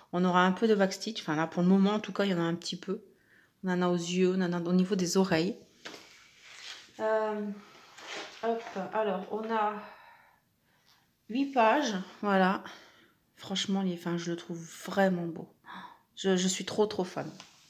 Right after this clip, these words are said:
Moins fan quand je vois la toile, mais c'est pas grave. Voilà, on a aussi du backstitch, bah, sur les moustaches. Voilà. En fait, quand on regarde comme ça, on pense, enfin, on, on, on a l'impression que c'est du bloc.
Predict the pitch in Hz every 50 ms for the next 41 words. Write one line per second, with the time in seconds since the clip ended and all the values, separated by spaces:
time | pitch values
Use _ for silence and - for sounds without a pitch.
0 | _ _ _ _ - _ - 196 196 190 185 185 - - - 220 220 208 202 190
1 | 180 190 180 196 240 202 180 175 180 - - - 202 214 240 277 285 - - -
2 | - - - - - - - _ _ - 190 202 208 - 247 - 247 233 - 190
3 | - 196 175 151 143 143 - - - - 202 196 196 185 180 175 185 - - 202
4 | 202 202 214 208 208 202 - - - - 190 196 190 190 - - - - 202 190
5 | - - 151 - - - - - 214 208 214 208 196 185 180 - - 190 233 -
6 | - - - - - - - - _ - _ _ _ - - - - - - -
7 | - - - - _ _ _ - 190 185 180 175 170 190 - - - _ _ _
8 | - - - - - - - - - - - 196 208 202 294 294 294 285 247 226
9 | 226 220 214 220 220 240 254 247 - - 214 214 196 - - 240 277 294 302 -
10 | - 220 220 220 202 - 226 208 202 202 - - - - - - 180 - - 165
11 | 170 160 156 160 170 165 165 160 - - 175 170 175 175 175 175 196 185 - 277
12 | 285 - - 180 160 165 156 156 180 185 190 190 - - -